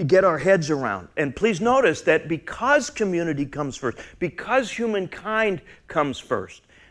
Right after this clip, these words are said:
that clues us in to how image, how identity is both expressed and maintained. I need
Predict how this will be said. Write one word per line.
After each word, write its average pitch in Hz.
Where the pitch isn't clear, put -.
that 220
clues 226
us 214
in 143
to 139
how 226
image, 180
how 226
identity 160
is 127
both 151
expressed 160
and 147
maintained. 135
I 170
need 180